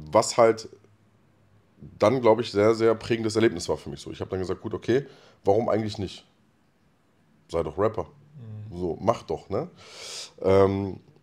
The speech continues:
Speaker 1: und dann hat er gesagt, er ist Producer. Und dann hab ich zu ihm gesagt, „Ey, pass mal auf, äh, alles cool.“
Speaker 2: Ganz kurz, kurz, der
Speaker 1: Ja.
Speaker 2: von Six ist Producer?
Speaker 1: Der war Producer, ja, ja, so hobbymäßig,
Speaker 2: Okay.
Speaker 1: weißt du?
Speaker 2: Mhm.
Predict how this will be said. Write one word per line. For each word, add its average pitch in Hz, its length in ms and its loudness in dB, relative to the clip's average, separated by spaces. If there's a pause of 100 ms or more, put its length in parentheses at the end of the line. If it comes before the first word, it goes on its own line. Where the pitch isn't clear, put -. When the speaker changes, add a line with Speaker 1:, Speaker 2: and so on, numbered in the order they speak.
(280)
Speaker 1:
und 98 360 0
dann 110 220 4
hat 113 120 0
er 123 140 8
gesagt, 139 260 0
er - 40 -2
ist 104 100 -4
Producer. 117 560 -2 (840)
Und 95 80 -2
dann 107 100 6
hab 104 220 2
ich - 180 -8
zu - 120 -6
ihm 143 60 -2
gesagt, 131 160 2
„Ey, 120 60 6
pass 117 200 -10
mal 110 80 4
auf, 123 280 4 (140)
äh, 104 320 4
alles 117 240 -2 (120)
cool.“ 147 260 2 (220)
Speaker 2:
Ganz 113 260 -6 (100)
kurz, 120 220 -6
kurz, 127 220 -6
der 98 140 6
Speaker 1:
Ja. 98 40 6
Speaker 2:
von 113 120 -2
Six - 280 -6
ist 165 160 -6
Producer? 156 400 -10
Speaker 1:
Der 110 140 8
war 117 100 6
Producer, 110 440 0
ja, 107 220 6
ja, 90 40 4
so 85 160 -2
hobbymäßig, 95 540 -4
Speaker 2:
Okay. 87 100 -2
Speaker 1:
weißt 135 140 -2
du? 147 40 0
Speaker 2:
Mhm. 180 80 -4